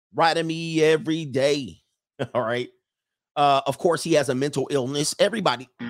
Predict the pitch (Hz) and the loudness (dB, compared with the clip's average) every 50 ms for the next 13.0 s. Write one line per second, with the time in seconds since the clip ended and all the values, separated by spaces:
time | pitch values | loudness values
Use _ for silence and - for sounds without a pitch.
0 | 117 - - 240 - - 117 - - - 302 233 240 233 175 - 117 - 165 185 | -10 -8 -6 -4 -4 -2 -2 -2 0 0 -2 -4 -2 -2 -2 -2 -2 -2 -2 -2
1 | 226 - - 160 170 - - _ - 147 170 185 - - - - _ _ - 131 | -2 -2 -2 -4 -6 -6 -8 _ -6 -2 0 0 0 -2 -8 -20 _ _ -6 -4
2 | 143 151 - - - _ _ _ _ 120 120 120 - 120 117 110 101 - - 69 | -4 -4 -4 -8 -16 _ _ _ _ -8 -8 -6 -4 -4 -4 -4 -4 -6 -8 -8
3 | 95 98 - - - - - 95 92 - - 95 - - 64 - - - - _ | -8 -10 -10 -12 -14 -14 -14 -12 -10 -8 -8 -8 -8 -10 -14 -16 -14 -16 -16 _
4 | _ _ _ _ _ _ _ _ _ _ _ _ _ _ _ - - _ _ _ | _ _ _ _ _ _ _ _ _ _ _ _ _ _ _ -20 -20 _ _ _
5 | _ _ _ _ _ _ _ _ _ _ _ _ _ _ _ 165 196 196 180 175 | _ _ _ _ _ _ _ _ _ _ _ _ _ _ _ -2 -2 0 0 0
6 | 180 170 131 127 139 131 127 113 104 127 - - - - 254 220 - - 202 247 | 0 0 0 -2 0 2 2 2 2 0 -2 -2 -2 0 0 -2 0 0 0 0
7 | 240 254 220 185 160 131 120 123 120 127 127 120 127 139 139 127 - 131 127 135 | 0 0 0 -2 -2 -2 -2 -4 -4 -2 -2 0 0 0 0 0 0 -2 -2 -2
8 | 131 120 123 120 117 - 131 127 - 139 135 - - 147 117 110 107 - - _ | -2 -2 -2 -2 -2 -2 -2 -2 -4 -8 -10 -6 -6 -6 -6 -6 -10 -14 -18 _
9 | _ - - - 233 - 117 117 - 233 233 233 233 233 233 240 233 233 233 - | _ -14 -14 -12 -12 -12 -12 -12 -12 -12 -10 -10 -10 -10 -10 -10 -10 -10 -10 -10
10 | 120 - - - 202 220 208 185 170 156 139 123 113 104 95 82 - - - - | -10 -6 -2 2 2 2 4 2 2 0 0 -2 -4 -6 -8 -10 -10 -10 -12 -12
11 | - _ _ _ _ _ _ _ _ _ _ _ _ _ _ _ _ _ 160 240 | -14 _ _ _ _ _ _ _ _ _ _ _ _ _ _ _ _ _ -2 0
12 | 359 403 370 269 190 139 131 117 - 156 175 175 151 139 123 113 110 90 80 | 2 2 2 0 0 0 -2 0 4 4 6 6 6 6 4 2 0 0 -4